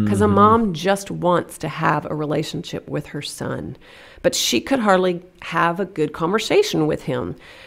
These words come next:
Speaker 1: So she reads this book, and there's a whole chapter in it where Eggerichs talks about one simple way to respect your son, as we just said,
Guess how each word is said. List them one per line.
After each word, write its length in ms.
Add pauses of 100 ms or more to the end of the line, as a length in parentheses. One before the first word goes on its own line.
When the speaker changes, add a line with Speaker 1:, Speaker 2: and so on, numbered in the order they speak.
(180)
Speaker 1:
So 560 (1000)
she 320
reads 300
this 160
book, 340 (320)
and 160
there's 140
a 80
whole 300
chapter 600
in 220
it 160
where 360
Eggerichs 440
talks 600
about 720 (100)
one 300
simple 420
way 400 (140)
to 180
respect 460
your 80
son, 460
as 160
we 80
just 240
said, 360